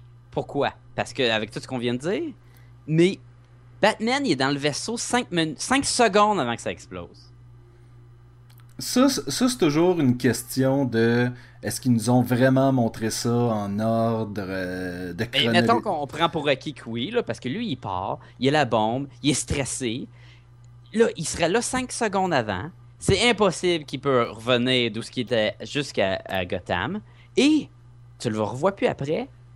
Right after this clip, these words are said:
Speaker 1: Et quand Alfred, il le voit, là, dans son café imaginaire, là,
Speaker 2: Oui.
Speaker 1: il est peut-être même pas là. C'est peut-être juste qu'est-ce qu'il aimerait voir, ça.
Speaker 2: Et
Speaker 1: Pour
Speaker 2: tu,
Speaker 1: voir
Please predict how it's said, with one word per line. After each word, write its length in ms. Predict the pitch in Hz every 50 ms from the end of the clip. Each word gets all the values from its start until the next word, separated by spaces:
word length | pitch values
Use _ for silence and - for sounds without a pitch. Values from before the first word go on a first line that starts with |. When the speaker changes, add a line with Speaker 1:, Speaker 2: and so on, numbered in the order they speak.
| - - - - - - -
Speaker 1:
Et 340 | - 208 254 285 453 403 285 -
quand 180 | - 226 311 339 285 -
Alfred, 420 | 190 170 156 - - - 240 277 320
il 80 | -
le 40 | 110 101
voit, 240 | 107 113 135 165
là, 160 | 135 101 104 113
dans 140 | 113 113 113
son 180 | - - 147
café 400 | 143 - 170 147 131 - - 240
imaginaire, 840 | 247 254 214 147 117 110 - - 127 127 120 120 143 175 185 147 110
là, 260 | 101 101 101 104 - - - - 85
Speaker 2:
Oui. 160 | 85 170 85
Speaker 1:
il 20 | -
est 20 | -
peut-être 180 | - 294 269
même 160 | 285 330 339 -
pas 160 | - 208 175
là. 220 | 165 175 202 226 208
C'est 140 | - -
peut-être 160 | 156 208 208 196
juste 260 | - 247 277 - -
qu'est-ce 200 | - 190 - - -
qu'il 100 | - 160
aimerait 300 | 139 131 117 127 147 151
voir, 440 | 120 104 110 110 123 160 165 107 90
ça. 260 | - - 98 113 127 - - -
Speaker 2:
Et 220 | 135 139 143 143 143
Speaker 1:
Pour 120 | 139 175
Speaker 2:
tu, 40 | 185
Speaker 1:
voir 120 | 208 214